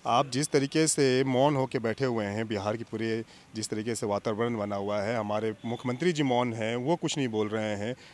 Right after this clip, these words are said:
ब-, दलितों की बहुत बड़ी हितैषी बनते हैं, लेकिन जिस तरीके से दलितों पर अत्याचार हो रहा है, इनके मुंह से एक शब्द नहीं निकल रहा है, कोई कार्रवाई नहीं हो रही है, तो ये, ये अपील करने से कुछ नहीं होगा। बिहार की जनता बहुत समझदार है, उन्होंने बहुत सूझबूझकर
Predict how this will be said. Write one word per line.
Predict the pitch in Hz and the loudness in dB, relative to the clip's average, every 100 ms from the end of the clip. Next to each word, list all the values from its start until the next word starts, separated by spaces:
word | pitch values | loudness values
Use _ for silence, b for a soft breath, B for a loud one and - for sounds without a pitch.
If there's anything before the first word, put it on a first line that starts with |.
| - | -14
ब-, | 120 127 123 117 | -4 2 2 2
दलितों | 120 135 156 | 2 2 -2
की | 143 | -2
बहुत | 113 120 | 0 0
बड़ी | 127 123 | 0 -2
हितैषी | 113 113 - | 0 0 0
बनते | 120 110 123 | 0 0 0
हैं, | 110 117 | 0 0
लेकिन | 117 117 | -2 -2
जिस | 127 139 | -2 -2
तरीके | 123 127 | -2 0
से | 127 127 | -2 0
दलितों | 110 117 147 | 0 0 -2
पर | - | -2
अत्याचार | 117 127 113 123 139 | -2 -2 0 2 4
हो | 123 | 4
रहा | 113 113 | 2 0
है, | 123 | 0
इनके | 120 135 | -2 -2
मुंह | 123 123 | -2 -2
से | 135 131 | -2 -2
एक | - | 2
शब्द | 185 180 | 2 4
नहीं | 160 139 | 4 2
निकल | 127 117 | 2 2
रहा | 120 | 2
है, | 120 | 2
कोई | 123 131 | 0 -2
कार्रवाई | 120 120 127 185 | 0 2 6 6
नहीं | 180 147 | 6 6
हो | 127 | 4
रही | 123 120 | 2 0
है, | 101 123 160 B B B - | 0 -2 -2 B B B -4
तो | 185 | -2
ये, | 165 208 226 | 6 10 10
ये | 160 175 | 8 6
अपील | 165 - 226 | 6 6 6
करने | 233 226 226 | 8 8 6
से | 226 | 4
कुछ | 226 220 | 2 2
नहीं | 240 214 | 6 6
होगा। | 147 110 101 - - - 131 | 6 2 -2 -16 -20 -4 2
बिहार | 127 160 | 6 6
की | 170 | 4
जनता | 165 165 170 170 | 2 4 4 4
बहुत | 120 180 | 6 6
समझदार | 208 196 180 180 180 | 8 6 10 10 12
है, | 226 196 | 10 10
उन्होंने | 156 175 180 | 6 6 6
बहुत | 160 151 175 | 6 6 4
सूझबूझकर | - 233 262 180 175 - 165 165 | 4 6 6 6 4 6 4 4